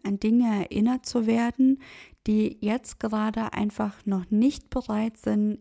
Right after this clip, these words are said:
in ihrer Tiefe bearbeitet werden zu können. Das bedeutet, wenn ich über diese Grenze hinweggehe, dann kann ich die Büchse der Pandora öffnen, dann kann ich da wirklich auch Traumen antriggern.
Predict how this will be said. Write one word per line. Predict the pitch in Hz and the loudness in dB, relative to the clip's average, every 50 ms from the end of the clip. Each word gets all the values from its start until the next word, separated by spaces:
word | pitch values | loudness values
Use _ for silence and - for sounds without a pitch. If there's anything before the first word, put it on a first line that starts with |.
| _ _ | _ _
in | 220 233 240 | 0 0 0
ihrer | - - 226 214 214 214 208 208 | 0 -2 -4 -4 -4 -4 -6 -8
Tiefe | - - 214 214 208 - - 202 208 202 - _ | -4 -2 -2 -2 -2 -2 -4 -4 -4 -4 -4 _
bearbeitet | 196 - - - 190 208 220 - - 175 165 165 156 - - 180 160 - _ - - - _ _ _ _ _ _ _ _ _ _ _ _ | -6 -6 -4 -4 -2 -2 -2 -2 -2 -4 -4 -4 -6 -8 -8 -8 -8 -8 _ -18 -20 -20 _ _ _ _ _ _ _ _ _ _ _ _
werden | - 165 175 170 170 170 170 160 160 - | -6 -4 -4 -4 -4 -4 -4 -6 -6 -6
zu | - - 175 | -6 -6 -6
können. | - - - 180 170 165 - - - - - - - - - - - - - - | -6 -4 -4 -2 -2 0 -2 -2 -4 -8 -14 -20 -20 -20 -20 -20 -20 -20 -18 -14
Das | - - - | -14 -14 -8
bedeutet, | - 202 185 - 185 185 190 220 277 294 - - - - | -8 -8 -6 -2 -2 -2 0 0 0 -2 -2 -8 -10 -6
wenn | - 208 208 202 | -4 -2 0 0
ich | 202 202 202 202 - - - - _ _ _ _ _ _ _ _ _ | 0 -2 -4 -6 -8 -10 -16 -18 _ _ _ _ _ _ _ _ _
über | 233 254 226 240 220 | 0 2 4 4 2
diese | 220 - 208 208 196 - 196 | 2 0 -2 -4 -4 -6 -10
Grenze | - - - 202 214 214 202 202 | -10 -6 -4 -2 0 0 0 -2
hinweggehe, | 190 190 185 180 185 190 220 269 277 - - - _ - 175 180 175 180 196 220 262 285 - - - - _ _ - | -2 -2 -2 -2 0 0 0 0 -2 -4 -12 -20 _ -4 -2 -2 -2 -2 -2 -4 -4 -6 -8 -12 -20 -20 _ _ -4
dann | 214 202 202 | -2 -2 -2
kann | - - 208 214 233 | 0 0 0 2 2
ich | 262 254 - | 0 0 -2
die | - 208 196 | -6 -8 -8
Büchse | - - 233 247 - - - 247 | -6 -6 -6 -6 -6 -6 -6 -4
der | 214 220 214 | -4 -4 -4
Pandora | 208 - 208 202 196 - 202 202 196 190 180 - | -2 -2 -4 -2 -2 -2 -2 -2 -2 -2 -4 -4
öffnen, | - - - 170 - - 190 185 185 | -4 -6 -8 -8 -8 -6 -4 -4 -2
dann | 185 190 190 185 | -2 -2 -4 -2
kann | - 196 196 202 | -2 -2 0 0
ich | 220 226 - | 0 -2 -2
da | - 214 202 190 | -4 -6 -4 -2
wirklich | 208 208 208 - 220 202 - - - | -4 -6 -4 -6 -8 -10 -8 -8 -8
auch | 196 185 - | -8 -8 -10
Traumen | - - - 180 190 190 185 185 185 175 - | -14 -10 -6 -4 -2 -2 0 0 -2 -4 -4
antriggern. | - 165 170 175 - - - 180 175 - 190 190 185 190 208 | -6 -6 -6 -6 -8 -8 -12 -12 -10 -8 -8 -8 -8 -8 -10